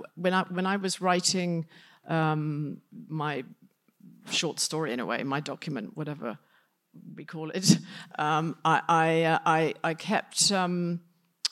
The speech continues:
I always have a problem with character names. I find it very hard to come up with a name that rings true, and it's so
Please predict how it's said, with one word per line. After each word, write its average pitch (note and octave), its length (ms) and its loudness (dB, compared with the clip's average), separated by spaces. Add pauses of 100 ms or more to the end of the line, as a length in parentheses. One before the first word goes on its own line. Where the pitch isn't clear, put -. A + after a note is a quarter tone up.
(120)
I E3 60 0
always G#3+ 180 0
have G#3+ 140 0
a F3+ 40 -6
problem F3 400 -2
with E3 120 -4
character E3+ 420 -2
names. D#3 420 -2
I B2 40 -10
find D#3+ 240 -6
it - 80 -8
very F3 160 2
hard D#3+ 240 0
to - 80 -4
come D#3+ 280 -4
up - 160 -4
with D#3 140 -6
a D#3 40 0
name D#3 440 0
that D#3 160 -2
rings D#3+ 320 -2
true, C3 480 0 (220)
and D#3 100 -4
it's - 120 -2
so F3 320 2